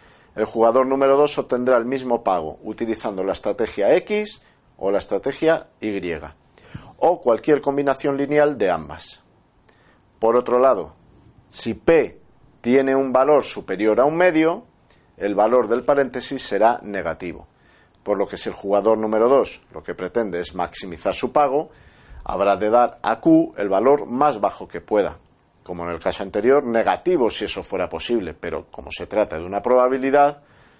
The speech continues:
Q debe valer cero. Finalmente, si P tiene un valor inferior a un medio, el valor del paréntesis será positivo,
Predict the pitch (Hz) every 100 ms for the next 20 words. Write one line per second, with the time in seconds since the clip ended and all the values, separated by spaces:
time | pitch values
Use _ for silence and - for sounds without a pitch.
0 | _ _ _ _ _ _ _ - 135 131
1 | 127 - 95 95 92 90 98 107 - _
2 | - - 85 - _ _ _ _ _ _
3 | _ _ _ _ _ _ _ _ _ -
4 | 95 127 120 87 76 78 - _ _ _
5 | _ - - 107 - 170 175 165 156 139
6 | 135 104 - - 92 87 85 92 92 117
7 | 156 175 160 180 240 _ _ _ _ -
8 | 92 87 92 117 101 107 - 143 147 156
9 | 147 160 185 - - - - 101 104 202
10 | 104 165 175 90